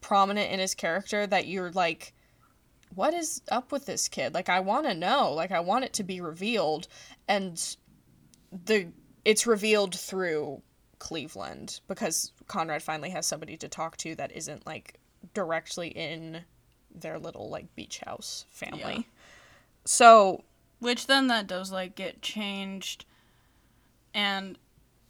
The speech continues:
Speaker 2: Cle-, yeah. Cleveland kind of steps out of line by the end 'cause he's, like, he turns to Laurel and he, she, he's like, "I know that Susanna has cancer and stuff," and she had not yet told him.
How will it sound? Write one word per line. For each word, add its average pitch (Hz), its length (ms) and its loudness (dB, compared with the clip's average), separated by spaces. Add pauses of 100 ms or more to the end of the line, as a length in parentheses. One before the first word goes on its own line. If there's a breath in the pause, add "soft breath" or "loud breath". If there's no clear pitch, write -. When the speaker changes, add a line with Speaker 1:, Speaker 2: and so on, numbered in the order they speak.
(600)
Speaker 2:
Cle-, 226 300 -8 (160)
yeah. 185 380 -8 (1000)
Cleveland 311 500 0
kind 196 360 -4
of 208 140 -4
steps - 480 -2
out 180 180 -2
of 180 160 -8
line 170 640 -8 (320)
by 185 220 -2
the 190 180 -8
end 196 380 -6 (100)
'cause 190 260 -4
he's, 196 360 -6
like, 180 340 -4
he 190 260 -10
turns 180 340 -6
to 196 100 -8
Laurel 208 320 -2
and 180 120 -10
he, 185 60 -10
she, - 360 -12
he's 196 320 -12
like, 180 260 -6
"I 180 140 -6
know 175 260 -10
that 175 280 -8 (480 soft breath)
Susanna 175 480 -10
has 180 200 -10
cancer 190 500 -8
and 190 160 -6
stuff," 202 400 -2
and 175 180 -10
she 185 260 -10
had 175 300 -6
not 175 240 -8
yet - 240 -12
told 170 320 -12
him. 190 320 -8